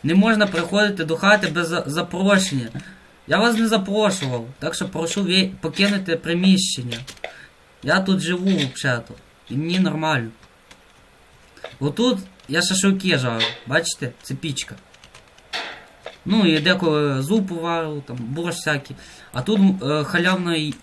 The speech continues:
е, жрачка є, якщо лінь приготувати. Тут може бути мівіна всяка там, е, запашниця і так далі. Може пальниця.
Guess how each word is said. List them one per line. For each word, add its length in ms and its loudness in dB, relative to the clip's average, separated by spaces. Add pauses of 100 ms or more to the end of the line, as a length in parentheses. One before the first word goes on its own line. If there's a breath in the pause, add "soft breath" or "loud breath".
(240)
е, 340 -2
жрачка 440 -2
є, 200 -8 (160)
якщо 640 -2
лінь 240 -2
приготувати. 680 -4
Тут 160 -6
може 240 -4
бути 220 -8
мівіна 600 0
всяка 340 -6
там, 140 -8 (760 loud breath)
е, 260 -2
запашниця 840 -2
і 40 -4
так 180 -12
далі. 220 -6 (380 loud breath)
Може 180 -2
пальниця. 680 -4